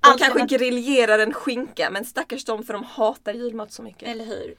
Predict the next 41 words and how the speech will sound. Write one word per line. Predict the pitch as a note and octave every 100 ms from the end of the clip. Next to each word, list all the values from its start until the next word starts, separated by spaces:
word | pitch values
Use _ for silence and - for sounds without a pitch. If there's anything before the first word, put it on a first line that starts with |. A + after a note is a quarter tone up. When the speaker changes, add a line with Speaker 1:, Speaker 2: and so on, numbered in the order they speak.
| _ -
Speaker 2:
Mm, | - A#3 A#3+ A#3+
det | G3+ B3
är |
den | C#4 A3
kategorin. | A3 G#3+ A#3 G3 G#3
Kategori | A#3 A#3+ C#4 C4
två | - C4+ A#3+
är | G#3+
ju | F#3+
typ | G3 -
singelmännen | - B3+ B3+ G3+ D#3 D#3 F#3 G3 G#3
som | A#3 A#3
är |
fyrtio. | A3 A3 - - - - - _ -
Tror, | - C4 B3+ A#3+ - _ _ _
alltså, | - B3+ C#4 C4 - - - -
fan | - D#4 A3 G3+
att | -
de | D#4+ C#4
har | D4
julpyntat | A#3+ C#4+ F#4 - - B3 - -
hemma. | F4 F4 -
Speaker 1:
<laughs> | - F4+
Speaker 2:
Knappast. | - D4 C#4+ - - - - A#3+ D4+ A3+
Speaker 1:
Eh, | A3+ A3+ A#3+
nej, | B3 B3 B3 C4+ G#3
i |
så | B3
fall | A#3+ A#3+
är |
det | A3
för | A3+
att | A3+
typ | A3+ F#3
deras | G#3 -
dotter | F#3 F3 - _ E3+
kom | E3+ G#3+
dit | G3 G3
och |
gjorde | F3+ F#3 B2+
det. | -